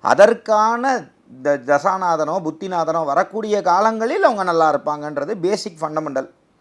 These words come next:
அப்போ அந்த அடிப்படையில ஜனனகால ஜாதகம் நல்லா இருக்கு அப்படின்னா, இவங்க இந்த வ-, இதெல்லாம் பண்ணவே வேண்டாம்.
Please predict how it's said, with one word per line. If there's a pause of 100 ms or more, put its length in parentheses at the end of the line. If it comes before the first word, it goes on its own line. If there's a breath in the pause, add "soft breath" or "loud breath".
(300 soft breath)
அப்போ
அந்த
அடிப்படையில (100)
ஜனனகால
ஜாதகம்
நல்லா
இருக்கு (400 soft breath)
அப்படின்னா,
இவங்க
இந்த
வ-,
இதெல்லாம்
பண்ணவே
வேண்டாம்.